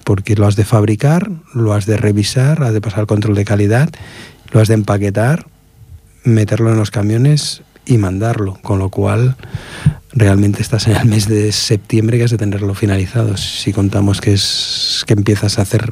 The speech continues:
modificaciones en el mes de febrero, marzo, te queda abril, mayo, junio, julio, agosto, te quedan cinco meses y medio. O sea que no es, no es tanto el tiempo el que necesi-, el que,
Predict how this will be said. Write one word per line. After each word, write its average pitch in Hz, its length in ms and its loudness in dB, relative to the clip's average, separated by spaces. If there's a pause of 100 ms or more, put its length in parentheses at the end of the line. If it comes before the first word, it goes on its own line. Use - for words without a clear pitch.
modificaciones 104 840 0
en 104 60 -2
el 95 60 -2
mes 101 180 0
de 107 80 0
febrero, 104 380 0
marzo, 110 340 0
te 113 140 -6
queda 107 200 0
abril, 110 260 0
mayo, 107 320 0
junio, 113 380 0
julio, 120 420 0
agosto, 120 500 0 (680)
te 120 120 2
quedan 110 240 4
cinco 117 300 2
meses 101 280 -2
y 95 60 -2
medio. 104 360 -2 (380)
O - 20 -14
sea - 220 0
que 95 160 0
no 101 180 4
es, 98 600 0
no 117 160 4
es 110 120 0
tanto 110 260 0
el 101 80 -2
tiempo 107 260 -4
el 101 80 -2
que 101 120 -4
necesi-, 101 440 -4
el 107 120 2
que, 98 420 -2